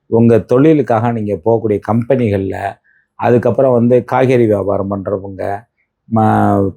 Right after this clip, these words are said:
தோட்டக்கலைத்துறை பண்றவங்க, விவசாயம் பண்றவங்க, மருத்துவர்களோட வச்சுட்டு போலாம். சில மருத்துவர்களுக்கு அது அசூசியா இருக்கும்.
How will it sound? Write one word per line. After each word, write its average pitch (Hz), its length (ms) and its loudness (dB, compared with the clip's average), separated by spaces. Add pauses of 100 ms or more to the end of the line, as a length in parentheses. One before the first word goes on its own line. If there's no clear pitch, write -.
தோட்டக்கலைத்துறை 101 880 0
பண்றவங்க, 101 640 -4
விவசாயம் 120 560 0
பண்றவங்க, 98 560 -6 (520)
மருத்துவர்களோட 127 840 2
வச்சுட்டு 113 220 -8
போலாம். 143 200 0
சில 151 220 -2
மருத்துவர்களுக்கு 143 600 0
அது 131 100 4
அசூசியா 120 520 2
இருக்கும். 107 280 -4